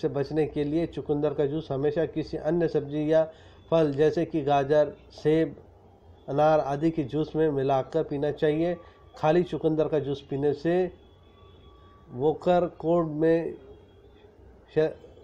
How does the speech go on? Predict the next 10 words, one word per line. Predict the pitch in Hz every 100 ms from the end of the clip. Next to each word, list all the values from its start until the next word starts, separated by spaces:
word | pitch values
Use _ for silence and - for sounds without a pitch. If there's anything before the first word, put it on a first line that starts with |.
| - -
क्षणिक | - 151 190 175 - - -
त-, | 147 - - - - - -
तकलीफ | 139 156 165 139
हो | 147
सकती | 151 165 - 185
है। | 175 180 - - - -
चुकंदर | - 196 202 202 190
का | 185
जूस | 139 147 160 -
कब | 170 170 151